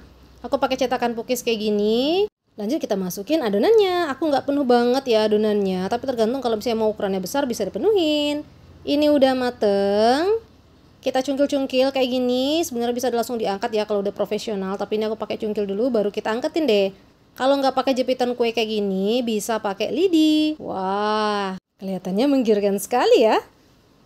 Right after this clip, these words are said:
Oke, ini kita angkatin sampai semuanya selesai. Sebenarnya kalau misalnya nggak mau warna plain kayak gini, bisa kasih warna-warna lain.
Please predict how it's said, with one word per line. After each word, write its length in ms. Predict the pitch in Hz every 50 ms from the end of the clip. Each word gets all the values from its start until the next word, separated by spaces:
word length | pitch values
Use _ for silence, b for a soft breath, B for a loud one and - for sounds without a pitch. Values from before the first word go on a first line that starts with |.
| _ -
Oke, 240 | 330 330 339 403
ini 160 | 381 330 339 311
kita 160 | 311 - 277 269
angkatin 880 | 277 285 285 285 277 - - 277 262 254 - - 302 311 330 349 339 311
sampai 320 | 262 233 220 220 214 220
semuanya 320 | 220 254 226 226 220 226 -
selesai. 640 | - 247 240 240 - - 185 170 170 175 185 208 -
Sebenarnya 320 | 240 220 233 240 269 269
kalau 160 | 269 254 247
misalnya 400 | 247 254 240 254 240 233 233 226
nggak 160 | 233 208 208
mau 80 | 220 220
warna 240 | 214 214 202 208 196
plain 160 | - 208 202
kayak 160 | 196 196 180
gini, 160 | 190 190 220
bisa 160 | 240 233 - 226
kasih 240 | - 196 - 214
warna-warna 480 | 196 190 185 185 185 185 185 185 185 220
lain. 560 | 339 415 392 320 302 302 302 302 302 311 320